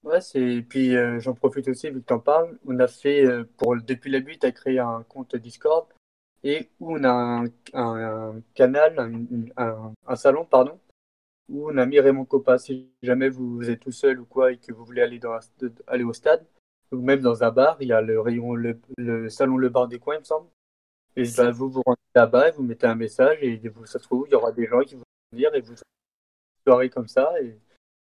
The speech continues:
Speaker 1: puis ça fait l'occasion de passer une soirée dans votre,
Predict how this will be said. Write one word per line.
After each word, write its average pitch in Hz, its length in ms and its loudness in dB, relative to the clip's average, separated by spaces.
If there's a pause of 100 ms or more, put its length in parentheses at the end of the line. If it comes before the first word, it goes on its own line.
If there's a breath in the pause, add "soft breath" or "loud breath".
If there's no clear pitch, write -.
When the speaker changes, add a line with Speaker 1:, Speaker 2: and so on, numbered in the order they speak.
(100)
Speaker 1:
puis 123 120 -16
ça 127 140 -2
fait 131 120 -6
l'occasion 127 340 0
de 135 60 -8
passer 131 240 -2
une 123 80 -8
soirée 123 300 0
dans 127 160 -2
votre, 117 460 -8